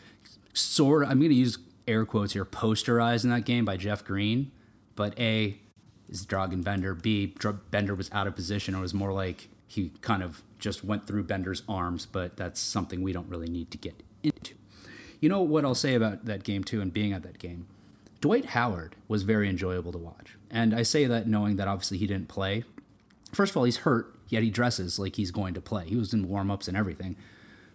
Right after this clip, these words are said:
But most of the game, he's chirping, having fun with fans. Towards the end of the game in crunch time,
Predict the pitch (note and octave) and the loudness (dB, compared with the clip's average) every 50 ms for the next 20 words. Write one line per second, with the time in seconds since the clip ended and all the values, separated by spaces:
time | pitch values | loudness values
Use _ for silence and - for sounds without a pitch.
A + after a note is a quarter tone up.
0 | _ - B2+ A#2 G#2+ - - - - - - - - - - - - - - - | _ 2 4 4 4 2 -4 -12 -20 -20 -20 -20 -20 -20 -20 -20 -20 -10 -2 2
1 | A#2 C3+ G3+ G#3+ - A#3 E3+ A2+ A2+ A#2 C3+ D3 C#3 F#3+ F#3+ - - - - B2+ | 4 6 6 6 4 4 4 6 6 6 6 6 4 4 2 0 -4 -4 -2 0
2 | B2 A#2+ - C3+ A#2+ A2+ A#2 B2 A#2 A#2 G#2+ - A2+ A2+ A2 G#2 - - - - | 0 0 2 2 4 4 4 4 2 2 2 4 4 4 4 4 2 -2 -4 -2
3 | G2+ G2+ G#2 G#2+ A2 A2 G#2+ - - - - - - - - - - - D3+ D#3+ | 0 2 2 4 4 4 2 2 0 -4 -6 -10 -20 -18 -14 -8 -2 0 2 2
4 | C#3+ C3 C3+ C3+ C3+ C3 C3 A2 A#2 A#2+ B2 A#2 G#2+ G2+ - - B2+ A#2+ A#2+ - | 2 4 4 4 6 4 4 4 4 4 4 4 4 2 2 2 2 2 2 2
5 | - C#3 C3 C3+ C#3 C#3+ C#3+ - | 2 2 2 4 4 2 2 0